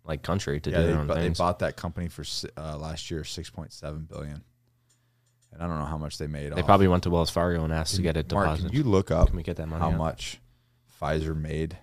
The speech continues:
Speaker 2: or how much they grew in, like, twenty twenty during
Speaker 1: Jesus,
Speaker 2: the
Speaker 1: how much
Speaker 2: jab?
Speaker 1: they grew?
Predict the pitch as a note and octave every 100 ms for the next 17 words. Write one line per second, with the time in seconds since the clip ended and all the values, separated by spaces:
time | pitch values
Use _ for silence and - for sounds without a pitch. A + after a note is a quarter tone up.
0 | - D2 E2+ F2 D#2+ E2 D#2 D#2 D2+ D2+
1 | D#2 E2+ _ _ D#2 D#2+ - D2+ - -
2 | D2+ D2 - D2+ D2+ D#2+ C#2+ C#2+ - -
3 | - - - - - F#2+ F#2+ G#2 D#2+ C2+
4 | C#2+ G2